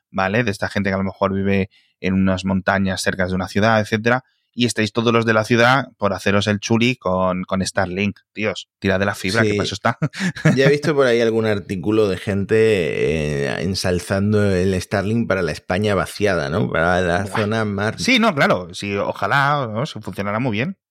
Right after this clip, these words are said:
Speaker 2: También te digo, no sé cómo está la cosa por allí, por tu pueblo, pero aquí en Andalucía muchos pueblos ya tienen fibra óptica también, ¿eh?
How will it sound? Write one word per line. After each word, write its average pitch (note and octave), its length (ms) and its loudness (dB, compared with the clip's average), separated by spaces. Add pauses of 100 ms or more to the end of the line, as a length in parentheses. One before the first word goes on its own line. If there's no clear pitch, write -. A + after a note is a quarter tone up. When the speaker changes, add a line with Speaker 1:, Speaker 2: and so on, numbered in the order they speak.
(140)
Speaker 2:
También C3+ 340 -2
te D3 120 2
digo, C#3 460 2
no A#2 320 -4
sé C#3 240 -4
cómo C3 220 2
está A2+ 200 -2
la F#2+ 200 -2
cosa F#2+ 560 -2
por F#2 160 0
allí, G2 220 2
por G#2 260 0
tu F#2+ 120 -8
pueblo, G#2+ 440 0
pero G2+ 200 0
aquí F#2+ 200 -4
en G#2+ 80 0
Andalucía G#2 640 0
muchos A2+ 400 2
pueblos A2+ 360 2
ya G#2 140 2
tienen G2 300 -2
fibra F#2 320 0
óptica F#2+ 340 -2
también, F2 480 -2
¿eh? B2 140 -4